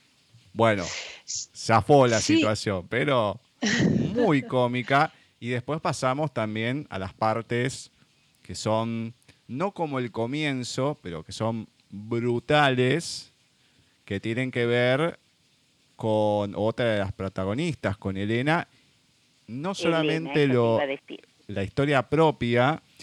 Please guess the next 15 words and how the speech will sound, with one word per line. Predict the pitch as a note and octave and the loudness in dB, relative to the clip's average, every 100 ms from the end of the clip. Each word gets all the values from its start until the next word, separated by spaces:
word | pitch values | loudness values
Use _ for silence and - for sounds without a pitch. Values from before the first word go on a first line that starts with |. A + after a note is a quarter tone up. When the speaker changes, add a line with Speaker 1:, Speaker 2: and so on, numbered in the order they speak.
| - | -14
Speaker 1:
sino | - A2 C3 F#3 | -6 -4 -2 0
también | F3+ C#3 C3+ C#3+ D#3 F#3+ F#3+ _ _ _ _ - | -2 0 2 2 2 -2 -10 _ _ _ _ -12
lo | - C3 C#3 C#3 C3+ | -2 2 4 4 2
que | C#3+ C3+ | 2 2
ve | D3+ G#3 G#3+ | 2 2 2
reflejado | D#3+ C3 B2+ A#2 - E3 F3 D3+ B2 B2 B2 C3+ F3 F#3+ _ _ - | 0 0 0 -2 2 4 8 8 6 4 4 2 0 -8 _ _ -2
en | A#2+ B2 | -2 -2
situaciones | - B2 B2+ A#2+ - D3 E3+ D#3+ | -4 0 0 0 0 0 0 -2
para | C3+ B2 A#2+ | 0 2 2
con | - A2 A2+ E3+ | 2 0 0 2
otra | F#3 - G#2 G2+ F#2+ | 2 2 0 0 -2
persona. | G2+ G#2 - A2 G2+ F#2+ F2+ E2 - _ _ - - | -4 -6 -2 0 0 -2 -6 -8 -14 _ _ -20 -16
Situaciones | - G2 G2+ D3 C#3 | -10 -6 -4 -2 0
muy | C3 D#3 F3+ | 0 0 -2
puntuales, | - C#3+ C#3 D#3+ D#3+ C#3+ C#3+ E3+ - - | -2 -4 0 4 4 4 4 2 -4 -12